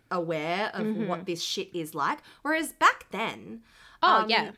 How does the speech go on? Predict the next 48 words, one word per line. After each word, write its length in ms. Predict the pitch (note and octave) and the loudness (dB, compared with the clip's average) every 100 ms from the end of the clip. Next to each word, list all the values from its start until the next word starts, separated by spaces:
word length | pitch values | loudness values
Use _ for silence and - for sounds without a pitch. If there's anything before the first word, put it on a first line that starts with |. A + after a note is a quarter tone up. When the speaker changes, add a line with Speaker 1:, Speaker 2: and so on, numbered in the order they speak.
| _ _ _ _ _ | _ _ _ _ _
Speaker 1:
it 240 | - - | -2 -2
did 320 | - C#4+ A#3+ - | -4 -4 -6 -2
actually 400 | B3+ - - C#4 | -2 -2 -4 -6
kind 340 | B3 - A#3 A3+ | -4 -4 -2 -4
of 80 | |
sound 300 | G#3 A3+ G#3+ | -4 -2 -2
like 120 | G#3+ G#3+ | -4 -6
a 60 | |
good 200 | G#3 A3 | -6 -6
thing. 180 | B3 A3+ | -4 -6
And 100 | G3 | -6
especially 560 | A3 - C4+ - D#4 - | -8 -8 -8 -6 -6 -8
if 80 | A#3 | -6
you 120 | C#4 | -6
do 280 | A3 F#3 A3+ | -4 -6 -4
get 180 | A3+ G3 | -2 -2
in 140 | F3 | -4
on 100 | E3+ | -6
the 80 | D#3+ | -6
ground 300 | D#3+ D3+ D3 | -6 -6 -8
floor 260 | F3 F#3+ G#3+ | -8 -4 -4
of 140 | F#3+ | -6
these 220 | E3 D#3+ | -8 -10
things. 300 | - D#3 D3+ | -10 -10 -10
I 140 | - F#3+ | -8 -6
mean, 140 | F#3+ | -4
like, 160 | F#3 A#3+ | -6 -4
you 120 | B3 | -2
and 80 | G#3 | 0
I 120 | F3+ | 0
have 140 | F3 | -2
watched 480 | F3+ E3 - - F#3 | -4 -4 -6 -14 -10
the 180 | F#3 D#3+ | -6 -6
documentaries 560 | D#3 D3+ E3+ D3 D#3+ D3 | -6 -8 -10 -10 -10 -10
about, 200 | D3+ C3+ | -8 -10
like, 180 | C3 - - - - | -12 -16 -20 -20 -6
LuLaRoe 520 | A3+ A3 G3+ F#3+ F3 | -2 0 0 0 4
Speaker 2:
Oh 60 | F#3+ | 4
Speaker 1:
and 80 | F3 | 2
Speaker 2:
my 100 | D#3 | 0
Speaker 1:
stuff 180 | D3+ | -2
Speaker 2:
God, 100 | C#3+ | -4
Speaker 1:
like 140 | E3 C#3+ | -6 -4
Speaker 2:
yeah. 220 | E3+ D3 | -2 -2
Speaker 1:
that. 60 | B2 - - | -4 -10 -10
If 180 | A#3+ B3 | -6 -2
you're 200 | D#4 F#4 | 0 0
there 280 | A#3 A3+ A3+ | 0 0 0